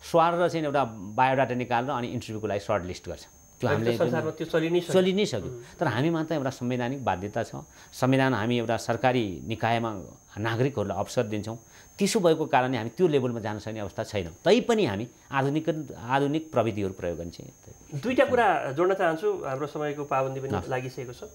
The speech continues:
Speaker 2: बजेटको कर्मचा-, कर्मचारीका सन्दर्भमा तपाईँहरूलाई के कस्तो कठिनाई या सुविधा के छ र अन्तमा तपाईँहरूका अगाडि देखिएका मुख्य चुनौतीहरू के ठान्नुहुन्छ?
Speaker 1: अब ठिक छ, अहिलेको हाम्रा थप जिम्मेवारीहरू, अ, चाहिँ हामीले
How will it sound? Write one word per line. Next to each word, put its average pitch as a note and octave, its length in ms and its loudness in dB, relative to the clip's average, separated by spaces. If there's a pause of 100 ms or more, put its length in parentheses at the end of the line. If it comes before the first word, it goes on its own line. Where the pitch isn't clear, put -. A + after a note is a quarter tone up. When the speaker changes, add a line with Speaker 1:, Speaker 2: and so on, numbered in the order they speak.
(120)
Speaker 2:
बजेटको F#3 440 2
कर्मचा-, G3 420 -2
कर्मचारीका F#3 480 -2
सन्दर्भमा E3+ 460 2
तपाईँहरूलाई D#3 680 0
के C#3+ 240 -8
कस्तो D#3 300 -6
कठिनाई D#3 480 -2
या D3 280 0
सुविधा C#3 320 -6
के C3 220 -10
छ - 80 -10 (420)
र F3+ 40 4
अन्तमा G#3+ 240 2
तपाईँहरूका G3+ 340 0
अगाडि F3 240 2
देखिएका E3 840 -2
मुख्य G#3+ 380 -2
चुनौतीहरू D#3+ 460 0
के D3+ 120 -8
ठान्नुहुन्छ? - 600 -10
Speaker 1:
अब F#3 180 6
ठिक A3+ 140 2
छ, - 60 2
अहिलेको G3 340 6
हाम्रा D#3 200 2
थप C#3+ 280 2
जिम्मेवारीहरू, G#2 720 0
अ, F#2 880 -6
चाहिँ G2 600 -2 (100)
हामीले F#2+ 500 -2